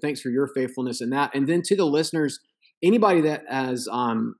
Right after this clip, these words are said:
tuned in with us, I just wanna say thanks for sharing your time with us, because I'm a man who believes wholeheartedly that time, um, is our most valuable asset. And, um, we really value your time and are grateful that you've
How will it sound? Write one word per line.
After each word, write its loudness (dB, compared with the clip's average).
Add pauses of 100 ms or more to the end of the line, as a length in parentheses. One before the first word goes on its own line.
tuned 4
in 4
with 2
us, -4
I -4
just -4
wanna 2
say 0
thanks -4
for 0
sharing -2
your -4
time -2
with -8
us, -14
because -4 (480)
I'm 2
a 4
man 4
who 0
believes -2
wholeheartedly 0
that -4
time, 0 (460)
um, 2
is -2
our 0
most -2
valuable -4
asset. -6 (200)
And, -4
um, -8 (140)
we 0
really 2
value -2 (340)
your 0
time -4
and -8
are -6
grateful -4
that -10
you've -8